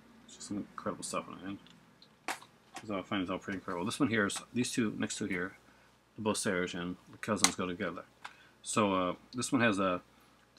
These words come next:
again, again, a new Gaumont restoration. We've got the, uh, fifty-six, uh, minute documentary about the making of the film. La Vrisse, a short film by Claude Chabrol from nineteen sixty-two. Now here's the thing, the fifty-six minute documentary on the making of this film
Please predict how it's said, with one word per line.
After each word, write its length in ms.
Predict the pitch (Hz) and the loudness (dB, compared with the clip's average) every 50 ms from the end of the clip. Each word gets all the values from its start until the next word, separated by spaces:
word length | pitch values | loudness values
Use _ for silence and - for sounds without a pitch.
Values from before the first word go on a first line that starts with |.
| - - | -10 -8
again, 420 | - - - - - 107 98 98 98 | -8 -10 -10 -4 -2 0 0 2 0
again, 340 | 92 - 98 98 117 117 107 | 0 -2 0 2 4 6 6
a 60 | 104 | 6
new 160 | 104 101 95 | 6 4 4
Gaumont 320 | 98 110 98 101 101 87 | 4 4 4 4 4 2
restoration. 600 | 92 95 - - - 107 98 98 - - 101 98 90 - - - - - - - _ _ _ _ | 0 0 -2 0 0 0 0 0 -2 -2 -2 -4 -4 -8 -14 -20 -20 -20 -20 -20 _ _ _ _
We've 120 | 117 104 92 | -4 -2 4
got 280 | - 101 95 90 - | 4 4 4 4 2
the, 220 | - 101 98 92 90 | 2 2 2 2 2
uh, 40 | 85 | 0
fifty-six, 640 | - - 139 127 - 120 - - - - - - - - - - - - - | 2 2 0 2 2 0 0 0 0 0 -2 -6 -8 -12 -14 -20 -20 -12 -4
uh, 200 | 107 107 101 95 | 2 2 4 6
minute 260 | 98 104 101 98 95 | 6 4 4 2 2
documentary 520 | 98 104 95 - - 104 95 - - 107 | 2 0 0 0 -2 -2 -2 0 -2 -2
about 100 | 98 92 | -2 0
the 60 | 92 92 | 0 0
making 300 | 95 101 98 - 104 92 | 0 0 -2 -2 -4 -4
of 60 | 87 | -4
the 60 | 85 | -6
film. 320 | - - 87 87 95 107 - - - - - - - - - - - | -6 -8 -6 -6 -6 -6 -8 -12 -20 -20 -20 -20 -20 -20 -20 -6 2
La 140 | 120 107 101 | 4 4 4
Vrisse, 340 | 98 107 107 107 104 - - | 4 4 4 4 2 2 -2
a 40 | 107 | 0
short 300 | - - 117 117 98 - | 0 2 2 2 2 0
film 300 | - - 110 104 101 98 | 0 0 2 2 4 2
by 100 | 95 90 | 2 0
Claude 300 | - - 110 101 92 - | 0 0 0 0 0 0
Chabrol 400 | - 104 95 98 90 95 95 - | -4 -4 -2 0 0 0 -2 -2
from 140 | - 104 | -2 -2
nineteen 220 | 95 95 87 95 95 | -2 0 -2 -2 -4
sixty-two. 600 | - - 98 - - 104 - - 95 90 98 - - - - - - - - _ _ _ _ | -4 -6 -6 -6 -6 -8 -6 -4 -4 -6 -6 -8 -12 -20 -20 -20 -20 -20 -20 _ _ _ _
Now 80 | 117 113 | 0 0
here's 140 | 117 110 | 0 0
the 40 | 110 | -2
thing, 160 | 101 95 95 | 0 0 2
the 140 | 98 110 101 | 4 4 2
fifty-six 560 | - - 143 139 - - 147 - 151 - - | 4 4 2 4 4 2 2 2 0 2 4
minute 160 | 131 120 107 101 | 4 4 6 6
documentary 480 | 110 98 - - 104 95 - - 92 | 4 4 4 2 0 0 0 0 0
on 60 | 87 | 0
the 20 | 87 | 0
making 260 | 87 90 - 110 107 | 0 0 0 0 0
of 60 | 104 | 0
this 140 | 104 - - | 0 -2 -2
film 240 | - 135 139 143 | 0 0 0 0